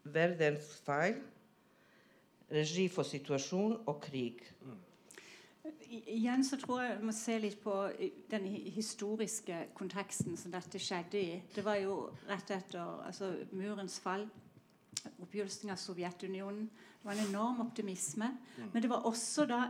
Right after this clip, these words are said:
Speaker 3: E U skulle prøve å utvikle sin egen, altså, det var jo snakk om E U skulle bli en sånn, ja, de skulle utvikle sin egen utenrikspolitikk,
Speaker 2: Mm.
Speaker 3: eh, og skape en motvekt til U S A. Eh, og det,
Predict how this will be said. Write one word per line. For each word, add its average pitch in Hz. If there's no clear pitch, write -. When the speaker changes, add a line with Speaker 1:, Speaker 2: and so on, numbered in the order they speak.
Speaker 3:
E 214
U 277
skulle 220
prøve 196
å 190
utvikle 233
sin 202
egen, 202
altså, 214
det 220
var 220
jo 220
snakk 208
om 196
E 190
U 202
skulle 190
bli 185
en 175
sånn, 180
ja, -
de 214
skulle 262
utvikle 247
sin 247
egen 226
utenrikspolitikk, 254
Speaker 2:
Mm. 214
Speaker 3:
eh, 208
og 220
skape 226
en 214
motvekt 208
til 180
U 196
S 190
A. 156
Eh, 190
og 226
det, 262